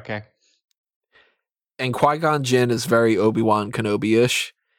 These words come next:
Speaker 2: I will go so far as to say, I don't know if I would make it an official type of thing,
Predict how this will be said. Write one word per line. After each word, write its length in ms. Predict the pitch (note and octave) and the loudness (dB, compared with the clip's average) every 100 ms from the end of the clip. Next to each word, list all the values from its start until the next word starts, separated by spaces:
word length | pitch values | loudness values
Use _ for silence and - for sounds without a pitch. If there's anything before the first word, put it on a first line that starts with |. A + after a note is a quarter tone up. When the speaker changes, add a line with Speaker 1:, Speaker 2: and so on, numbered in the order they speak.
| _ _ _ _ _ | _ _ _ _ _
Speaker 2:
I 160 | C3+ F3+ | -2 0
will 200 | A#3+ G#3+ | 0 2
go 200 | F3 E3 | 2 2
so 220 | - D3+ | 2 2
far 240 | C#3+ B2+ B2+ | 2 0 0
as 120 | B2 | -4
to 80 | A#2 | -6
say, 520 | - A2+ G#2 G2+ G2+ - | -2 0 0 -2 -6 -6
I 100 | B2 | -2
don't 120 | C#3+ E3+ | 0 2
know 160 | E3+ | 0
if 100 | D#3+ | 2
I 100 | D3 | 0
would 160 | D3 C#3+ | 0 2
make 220 | C3+ C#3+ | 2 2
it 120 | C#3+ - | 2 2
an 100 | A#2+ | -2
official 460 | - A#2+ - A#2+ | -2 -2 0 0
type 260 | A2+ A#2 A2 | 0 -2 -2
of 100 | G#2 | -4
thing, 460 | - G#2 G2 F#2+ | -2 -4 -4 -10